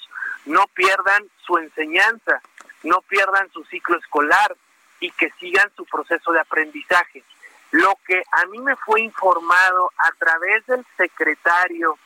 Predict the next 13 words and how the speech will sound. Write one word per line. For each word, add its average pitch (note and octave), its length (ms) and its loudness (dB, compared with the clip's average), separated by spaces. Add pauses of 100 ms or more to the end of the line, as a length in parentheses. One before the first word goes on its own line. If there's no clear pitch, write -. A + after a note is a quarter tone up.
(200)
de F3 140 2
Educación E3+ 580 -2
Pública, F3 500 -2
Esteban E3 380 -2
Moctezuma, G3 760 0 (360)
fue G#3+ 280 4
que B3+ 180 0
se F3+ 120 -2
van G3 240 0
a A#3 160 2
crear F3 420 0 (100)
nuevos D#4+ 580 0 (120)
canales F#3 640 0